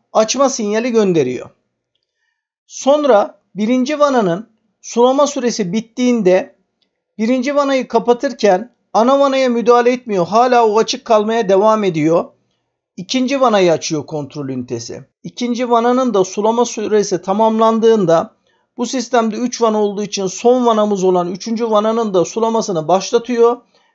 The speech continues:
ve üçüncü vananın sulama süresi bittiği zaman üçüncü vanayı kapatırken ana vanayı da kapatıyor. Ana vananın çalışma prensibi sistemde arkadaşlar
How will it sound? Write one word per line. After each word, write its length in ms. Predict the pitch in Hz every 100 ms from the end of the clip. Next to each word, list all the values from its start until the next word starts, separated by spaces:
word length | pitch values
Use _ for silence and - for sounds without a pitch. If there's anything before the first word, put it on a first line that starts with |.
| -
ve 140 | 262
üçüncü 560 | - 220 - 247 247 294
vananın 760 | 269 214 214 247 247 190 202 - _ _ _
sulama 500 | - - 220 254 294
süresi 460 | 294 262 254 247 214
bittiği 440 | 220 _ 240 254
zaman 480 | 214 220 214 165 175 _ _ _ _ -
üçüncü 440 | 208 240 254 285
vanayı 420 | 277 240 220 202
kapatırken 880 | 202 202 240 233 294 247 208 208 254 _ _ _ _
ana 280 | 220 262 285
vanayı 320 | 247 226 226
da 120 | 277
kapatıyor. 600 | 277 220 147 - 110 78 _ _ _ _ _ _ _ _
Ana 240 | 202 254 285
vananın 420 | 269 240 214 202
çalışma 580 | 185 226 262 247 220 -
prensibi 840 | 240 247 247 - 226 190 220 - -
sistemde 600 | - 247 - 226 202 -
arkadaşlar 800 | 214 226 226 202 190 240 247